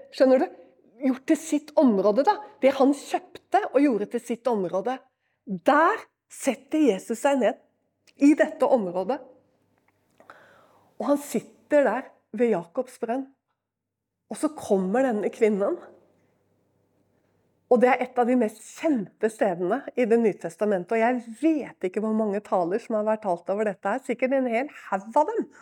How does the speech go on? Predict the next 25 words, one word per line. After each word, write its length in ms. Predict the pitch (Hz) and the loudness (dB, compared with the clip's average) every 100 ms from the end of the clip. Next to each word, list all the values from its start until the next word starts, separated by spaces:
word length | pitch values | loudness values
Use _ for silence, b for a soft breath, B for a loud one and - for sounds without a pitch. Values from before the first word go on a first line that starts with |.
| b | b
Og 80 | 226 | 2
du 80 | 262 | 2
har 100 | 277 | 4
kanskje 340 | 240 - 277 | 2 2 0
allerede 580 | 254 254 277 254 190 254 | 2 2 4 2 2 0
hørt 200 | 247 269 | 0 0
mange 400 | 285 349 269 185 175 | 2 4 2 0 0
av 120 | 269 | 4
dem. 140 | 359 B B B B _ | 2 B B B B _
Eh, 520 | - 254 247 233 226 214 214 - 196 | 2 4 4 4 2 0 -6 -12 -4
mange 440 | 220 262 392 269 202 220 | 4 4 6 4 4 4
av 80 | |
det. 120 | 480 - b b b b - | 2 -4 b b b b 0
Det 80 | 277 | 4
er 80 | |
veldig 440 | 359 392 220 180 320 | 6 6 4 2 0
kjent, 280 | - 453 - | 2 0 2
dette 220 | 277 285 | 0 4
møtet 360 | 277 226 - 220 | 4 2 0 -2
her 160 | 190 - | -2 -4
sånn. 200 | 170 - _ _ _ _ _ _ _ _ _ _ | -10 -14 _ _ _ _ _ _ _ _ _ _
Og 80 | 302 | 0
her 200 | 277 359 - - | 2 0 -2 -12
sitter 540 | - - - - 349 294 | -8 -6 -6 -4 -4 -4
Jesus, 320 | 240 - | -4 -6